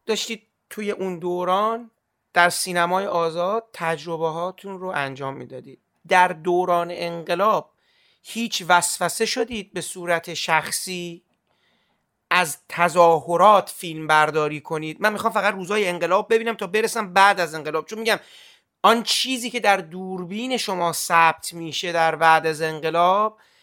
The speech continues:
یک، اه، چیزی توش هست. حالا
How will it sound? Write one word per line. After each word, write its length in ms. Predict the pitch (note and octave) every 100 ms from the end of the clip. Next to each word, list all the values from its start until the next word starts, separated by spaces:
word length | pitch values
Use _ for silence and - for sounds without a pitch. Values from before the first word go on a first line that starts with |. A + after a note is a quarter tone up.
| _ _ _
یک، 500 | F3 G#3 G#3+ - -
اه، 220 | F#3+ F#3 F#3+
چیزی 460 | - - D4 B3+
توش 320 | - A#3+ A3 G3
هست. 340 | A3+ G#3+ F#3
حالا 200 | G#3 G#3